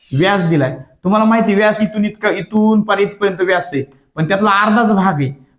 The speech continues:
मग जर व्यास चौदा असेल, तर त्रिज्या आली सात. तसंच या वर्तुळाच्या बाबतीत त्रिज्या, व्यास किती दिला? इथून इतकं दहा दिलंय. मग इथून इतकं किती असेल? पाच असेल, अर्ध. व्यासाच्या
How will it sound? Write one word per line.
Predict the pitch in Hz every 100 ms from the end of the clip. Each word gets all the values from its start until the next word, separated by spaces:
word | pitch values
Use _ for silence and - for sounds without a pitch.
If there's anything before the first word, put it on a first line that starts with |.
| -
मग | 180 180
जर | 170 240 254
व्यास | 233 220 226
चौदा | 226 214 214
असेल, | 214 208 208 202
तर | 196
त्रिज्या | 202 185 190 190
आली | 190
सात. | 185 - 196 - - _ _ _ _ _ _ _ _ _ _ _ _ _ _ _ _ _ _ _ 214
तसंच | 226 226
या | 226 247
वर्तुळाच्या | 247 233 240 233 226
बाबतीत | 208 208 - 151 - _ _ _ _ _ _ -
त्रिज्या, | 214 190 180
व्यास | 214 226 226
किती | 226 214
दिला? | 220 214
इथून | 214 220 214
इतकं | 214 - 214 214 - _ _ _ _ _ _ _ _ -
दहा | 196 202
दिलंय. | 190 190 190 185 - _
मग | 151 165
इथून | 208 220
इतकं | 208 214 214
किती | 208 220
असेल? | 208 - 202 _ _ -
पाच | 226 220
असेल, | 202 196 196
अर्ध. | 185 160 175 180 - _ _ _ _ _ -
व्यासाच्या | 147 202 208 220 220 254